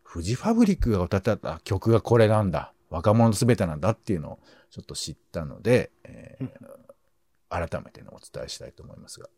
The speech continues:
Speaker 1: ちなみにフジファブリック、この若者すべて、えー、列車接近音として、富士急行の下吉田駅で本人の声が流れる、接近音がな-、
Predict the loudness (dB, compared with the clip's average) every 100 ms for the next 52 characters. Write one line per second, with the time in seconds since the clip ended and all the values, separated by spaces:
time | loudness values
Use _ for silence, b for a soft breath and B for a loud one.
0 | _ -4 0 2 2 2 2 4 4 4
1 | 0 -4 0 4 4 4 4 4 2 2
2 | 2 2 2 _ _ -12 -6 -6 -6 -10
3 | -14 b b b b b _ 2 2 2
4 | -2 2 2 4 0 0 -2 4 6 6
5 | 4 0 -6 -6 -4 -6 -8 _ _ _
6 | _ -2 2 2 2 2 4 4 0 0
7 | 0 2 4 4 4 4 4 6 4 0
8 | -8 -8 -10 _ _ 0 2 4 2 0
9 | 2 4 4 2 0 4 6 4 0 -8
10 | -20 _ _ _ _ _ _ _ _ _
11 | _ _ -4 -2 0 0 -2 -4 -10